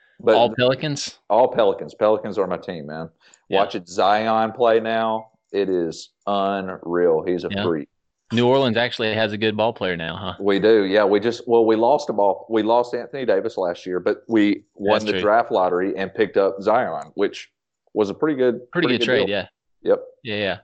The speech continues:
Speaker 2: I hear you. Uh, yeah, that's right. Old A D, he went out to, uh, Los Angeles.
Speaker 1: Los Angeles, yeah.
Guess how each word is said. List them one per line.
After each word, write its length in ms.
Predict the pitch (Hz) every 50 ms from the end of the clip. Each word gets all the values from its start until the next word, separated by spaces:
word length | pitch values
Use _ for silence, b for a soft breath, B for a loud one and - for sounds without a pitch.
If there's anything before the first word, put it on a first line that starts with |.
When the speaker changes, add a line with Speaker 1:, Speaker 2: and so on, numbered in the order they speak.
| _ - 120
Speaker 2:
I 60 | 104
hear 160 | 107 107 107
you. 680 | 98 95 - _ - - _ _ _ _ _ _ - 127
Uh, 680 | 123 117 117 113 110 107 104 101 101 101 98 98 95 -
yeah, 180 | - 139 160 175
that's 160 | 165 156 - -
right. 280 | 185 180 147 117 -
Old 220 | - 139 139 139 139
A 120 | 139 139
D, 280 | 127 139 143 147 139 127
he 140 | 117 127
went 180 | 120 127 127 127
out 220 | 123 117 101 -
to, 320 | - - - 117 110 107 107
uh, 200 | 104 101 101 101
Los 220 | 101 101 104 - -
Angeles. 600 | 123 131 135 120 95 92 104 - - - - -
Speaker 1:
Los 320 | 85 87 87 92 - -
Angeles, 440 | 123 113 107 104 95 90 95 90 - -
yeah. 140 | 90 95